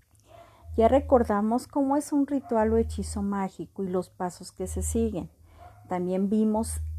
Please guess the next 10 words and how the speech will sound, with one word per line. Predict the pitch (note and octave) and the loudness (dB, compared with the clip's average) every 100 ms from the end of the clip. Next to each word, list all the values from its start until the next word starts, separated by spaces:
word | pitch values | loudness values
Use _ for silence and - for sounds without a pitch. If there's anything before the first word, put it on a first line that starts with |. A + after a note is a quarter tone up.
| - | -2
en | G3+ G3+ | 0 0
concreto | - G3 G3 G3 G#3+ G#3 G3+ - C#4+ A#4 | 0 0 2 -2 0 2 0 -2 -4 -2
lo | G#3+ G3+ | 0 0
que | - G3+ A3 | -2 -2 -2
es | C#4 - | -2 -4
la | F#3+ F#3 | -4 -4
magia | F3 D#3+ E3+ F3+ | -6 -10 -8 -6
del | F3+ F#3 | -4 -4
caos. | - F#3+ F3+ E3 - _ - - - - | -2 0 0 0 -10 _ -20 -16 -12 -6
Entonces, | - A#3+ C4 C4+ D4 | 0 0 2 2 2